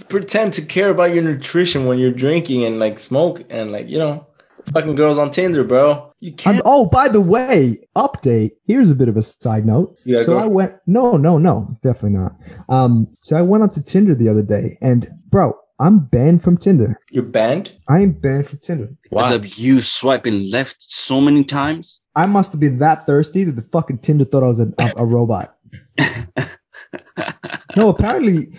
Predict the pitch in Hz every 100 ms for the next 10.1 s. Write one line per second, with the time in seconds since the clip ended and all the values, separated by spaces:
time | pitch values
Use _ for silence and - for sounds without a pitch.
0 | - - 196 262 214 196 170 196 165 131
1 | 123 - 160 190 196 190 180 156 151 123
2 | 110 _ - 120 117 - - 143 139 120
3 | 123 123 131 156 196 _ - 117 107 -
4 | - 143 147 139 147 139 123 - 131 117
5 | - - - - 127 127 127 - 131 117
6 | 110 - _ - - - 120 117 107 98
7 | 110 - _ _ - 131 110 - 135 139
8 | 139 147 147 143 135 127 117 113 110 110
9 | 110 - - - 117 127 123 117 - 101